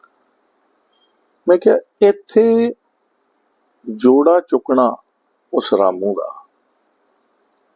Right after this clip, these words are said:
ਔਰ ਆਪਣੇ ਘਰ ਦੇ ਵਿੱਚ ਉਹਦੇ ਤੋਂ ਜੋੜਾ ਚੁਕਾਣਾ, ਮੈਂ ਕਿਹਾ, ਇਸ, ਇਹਦੇ ਵਿੱਚ ਜਿਹੜੀ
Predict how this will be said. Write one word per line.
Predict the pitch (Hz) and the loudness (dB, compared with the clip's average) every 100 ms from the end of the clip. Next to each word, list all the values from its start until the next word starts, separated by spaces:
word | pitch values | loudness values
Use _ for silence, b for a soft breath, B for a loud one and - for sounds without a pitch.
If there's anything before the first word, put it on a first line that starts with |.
| _ _ _ _ - - - | _ _ _ _ -20 -10 -2
ਔਰ | 131 | 0
ਆਪਣੇ | 131 143 139 | 0 -2 -4
ਘਰ | - 104 98 | 0 -2 0
ਦੇ | 120 | 0
ਵਿੱਚ | 131 113 - | 0 -2 -2
ਉਹਦੇ | 110 113 117 | -2 0 0
ਤੋਂ | 120 | 0
ਜੋੜਾ | 113 101 104 117 - | 0 0 0 0 -2
ਚੁਕਾਣਾ, | - 95 95 98 - - _ _ _ _ _ _ _ _ _ _ _ _ - | -6 -4 -4 -6 -10 -16 _ _ _ _ _ _ _ _ _ _ _ _ -12
ਮੈਂ | - | -6
ਕਿਹਾ, | - 190 | 0 2
ਇਸ, | 175 160 - - _ - | 2 0 -8 -16 _ -2
ਇਹਦੇ | 143 151 | 2 2
ਵਿੱਚ | 135 127 - 147 | 2 0 -6 -10
ਜਿਹੜੀ | 139 139 143 143 | -2 0 2 2